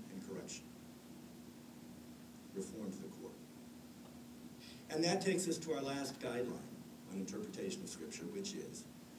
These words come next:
remembering that all interpretations are fallible and subject to change. Now, that's our process.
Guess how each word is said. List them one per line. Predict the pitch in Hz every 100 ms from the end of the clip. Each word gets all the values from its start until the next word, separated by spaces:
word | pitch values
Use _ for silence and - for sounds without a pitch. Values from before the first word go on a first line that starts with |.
| - -
remembering | 127 135 139 139
that | 123 113
all | 120 135 139
interpretations | - - - - - - - - - 90
are | 82 82 80 80 - - -
fallible | - - - - - - - - - - - -
and | -
subject | - - -
to | -
change. | - - - - - - - - - - - - - - - - - -
Now, | 143
that's | 175 196
our | 190
process. | - - - - - -